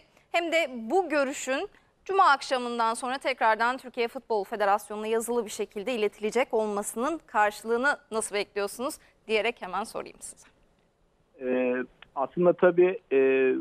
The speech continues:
Speaker 2: soruda da bir, e, vurgu var. Bu bir görüş. Yani Kulüpler Birliği Türkiye Futbol Federasyonu'na mens-, e, mensubundaki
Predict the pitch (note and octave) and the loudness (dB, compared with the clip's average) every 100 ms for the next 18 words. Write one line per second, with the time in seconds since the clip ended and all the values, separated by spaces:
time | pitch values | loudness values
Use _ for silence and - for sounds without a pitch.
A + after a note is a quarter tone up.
0 | C3+ C3+ B2 - - C3 C#3+ D3+ D3 C#3+ | -4 -10 -12 -8 2 6 8 8 8 6
1 | D3 - C3+ C#3 - - A#2+ A#2 A#2 A2 | 4 -2 -4 -4 -6 -4 0 0 0 0
2 | C3 C3 D3 B2+ C#3+ F3+ D3+ C#3 F#3 - | 2 4 6 6 6 2 -4 -4 -2 4
3 | E3+ D3 G#2+ - - - - - - G#2+ | 4 4 -2 -10 -18 -20 -20 -12 2 2
4 | A2 A2 A2 - C3+ B2+ - C3+ B2+ A#2+ | 2 -2 -8 -8 -4 -2 4 4 4 0
5 | A2 D#3+ - G#2+ A2 G#2 A2+ - G#2+ F#2+ | 0 -2 -4 -2 0 0 -2 0 0 2
6 | G#2 G2 F#2+ F2 - F#2+ F2+ F#2+ E3+ A#3+ | 0 2 2 2 -2 -8 -2 2 2 0
7 | _ _ _ - A2 A#2 - - A2+ G#2+ | _ _ _ -2 2 2 -2 0 4 6
8 | G#2+ G#2+ A2 - A#2+ B2+ C3 E3+ | 6 4 2 2 2 4 2 0